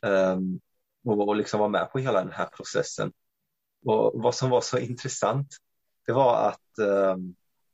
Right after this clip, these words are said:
eh, efter jag hade jobbat en månad där så fick jag reda på att en underläkare, eh, skulle, eh, komma, en ny underläkare från Göteborg.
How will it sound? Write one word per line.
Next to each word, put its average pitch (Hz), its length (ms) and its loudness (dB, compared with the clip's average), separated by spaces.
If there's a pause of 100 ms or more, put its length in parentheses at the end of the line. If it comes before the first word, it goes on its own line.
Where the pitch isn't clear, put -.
(500)
eh, - 640 -6 (480)
efter 131 240 -2
jag 120 60 4
hade 120 120 -2
jobbat - 380 0
en 151 80 -2
månad 120 340 -2
där 98 200 -2
så - 200 -12
fick - 200 -10
jag 104 400 2
reda 120 300 2
på - 160 -4
att 98 160 -4
en 101 180 -8
underläkare, 110 880 0 (760)
eh, 95 460 -2
skulle, 98 560 2 (720)
eh, 101 500 -12 (240)
komma, 98 320 0
en 113 80 0
ny 110 180 0
underläkare 98 680 2
från 104 160 -8
Göteborg. 123 600 0